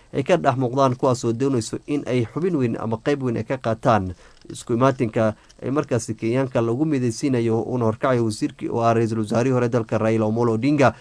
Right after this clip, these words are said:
Waxaana markaasi halkan sheegaysa in isku imaatinkan ay tahay mid markaas guusha dhammaan hal ka wada dhigi doonto waddanka, laakiin waxay leedahay mar raba Kalonzo inuu gadaal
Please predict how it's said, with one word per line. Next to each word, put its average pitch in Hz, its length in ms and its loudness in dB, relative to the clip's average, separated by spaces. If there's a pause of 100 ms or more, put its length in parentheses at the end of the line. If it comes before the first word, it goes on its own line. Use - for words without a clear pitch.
(280)
Waxaana 147 280 2
markaasi 135 340 -2
halkan 131 260 0
sheegaysa 131 540 -2
in 156 160 -4
isku 139 240 -4
imaatinkan 135 560 -2
ay 147 160 0
tahay 131 240 2
mid 151 240 0
markaas 147 460 0
guusha 139 540 2 (300)
dhammaan 120 300 2
hal 151 160 -2
ka 160 120 -2
wada 143 200 2
dhigi 139 160 0
doonto 127 300 0
waddanka, 131 340 0
laakiin 123 380 4 (260)
waxay 127 160 -2
leedahay 147 300 4
mar 156 100 2
raba 135 240 2
Kalonzo 143 320 0
inuu 135 240 -2
gadaal 139 240 4